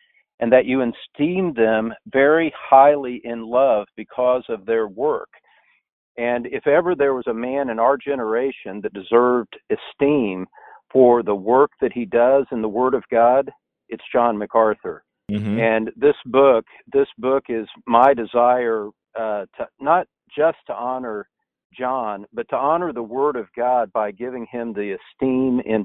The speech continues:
Speaker 1: print that he is entitled to. And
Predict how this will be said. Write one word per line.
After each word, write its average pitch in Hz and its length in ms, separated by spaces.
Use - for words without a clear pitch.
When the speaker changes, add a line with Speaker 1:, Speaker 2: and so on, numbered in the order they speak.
Speaker 1:
print 120 360
that 117 360
he 139 300
is 131 200
entitled 123 640
to. 85 240
And 117 100